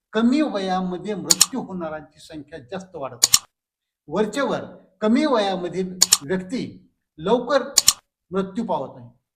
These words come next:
हे घडवू द्यायचं नसेल तर आपण विचार केला पाहिजे की हे जे रूट कॉजेस आहेत, हे जे मूळ आजारांचं आहे तिथं त्याला कंट्रोल केलं पाहिजे, ते शोधून काढले पाहिजे,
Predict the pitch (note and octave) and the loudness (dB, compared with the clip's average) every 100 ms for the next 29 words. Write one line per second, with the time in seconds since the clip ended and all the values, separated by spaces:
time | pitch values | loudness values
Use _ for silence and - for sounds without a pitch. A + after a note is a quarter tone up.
0 | _ _ _ _ _ - C4+ D4+ - - | _ _ _ _ _ 0 4 4 2 -10
1 | C3+ D3+ A#3 A#3 G3 F#3 F3 - G3 B2+ | -6 -2 2 4 2 0 -4 0 -2 -2
2 | - - _ _ _ A#3 A#3 F3+ F#3 C#4+ | -10 -20 _ _ _ 0 2 2 2 2
3 | D4 B3 - - C#4 B3+ G#3 F#3 F#3 E3+ | 2 -4 -2 4 4 4 0 -2 -2 -4
4 | E3+ F#3+ F#3+ F#3+ F3 B2+ G#3+ - G3 E3 | -4 -6 -6 -6 -6 -4 -6 -4 -4 -4
5 | D#3 C#3+ A#2 A#2 _ _ _ _ - G#3 | -6 -12 -12 -14 _ _ _ _ 0 2
6 | G3 A#3 E3+ G#3 C#4 C4+ - - - F3 | 2 0 0 2 4 4 -2 -16 -6 0
7 | G#3 G#3+ F#3 E3+ B2+ B2+ - _ _ F#3+ | 2 2 0 -2 -4 -8 -14 _ _ -8
8 | C4+ - F#3 G3 F#3 G#3+ B3 B3 G#3 F3+ | -8 -6 -4 -2 -2 0 2 4 4 2
9 | D#3+ D#3 B2 B2 B2 _ _ _ - A#3 | -4 -4 -8 -12 -16 _ _ _ -4 -2
10 | - A3+ A#3 C#4+ D#4 G#3+ E3 D#3+ D#3 C3+ | -2 -2 0 2 4 2 2 -4 -6 -6